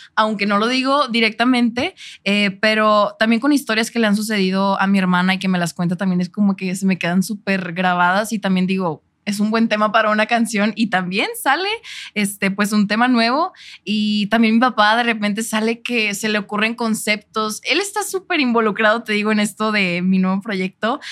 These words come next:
y por eso de repente me dice, "Deberías hacer una canción de esto".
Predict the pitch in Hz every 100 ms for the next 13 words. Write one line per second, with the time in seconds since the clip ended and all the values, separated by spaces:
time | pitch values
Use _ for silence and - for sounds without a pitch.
0 | - - - 214 214 202 220 226 247 220
1 | 226 233 214 196 202 202 247 277 269 208
2 | 208 220 196 196 -